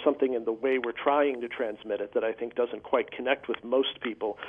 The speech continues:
who don't spend their lives in universities and classrooms. Rather, I think it's really we've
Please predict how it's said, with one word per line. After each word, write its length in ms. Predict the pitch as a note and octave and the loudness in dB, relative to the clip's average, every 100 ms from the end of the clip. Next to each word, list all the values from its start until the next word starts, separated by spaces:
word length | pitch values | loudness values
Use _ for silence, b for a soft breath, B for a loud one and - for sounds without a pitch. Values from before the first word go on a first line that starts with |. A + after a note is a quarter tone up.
| B - | B -6
who 100 | C3 | 2
don't 200 | C3 C3+ | 4 4
spend 240 | - C3 A#2 | 0 0 0
their 140 | A2+ | -2
lives 260 | A2+ A2+ G#2+ | -2 -2 -4
in 80 | A2 | -8
universities 640 | A2 A2+ A2 A#2 - G2+ - | -8 -6 -4 -6 -6 -8 -10
and 120 | G#2 | -14
classrooms. 580 | - C3 C3+ - G#2+ G2+ - B B B | -4 -2 -2 -2 -6 -6 -12 B B B
Rather, 340 | G2 - G#3+ | 10 12 12
I 140 | D#3 D3+ | 12 12
think 300 | D3+ F3+ F3 | 10 4 4
it's 160 | C#3 - | 0 -4
really 300 | E3 G#3+ G3 | -4 -2 -2
we've 240 | E3 F3 | -4 -4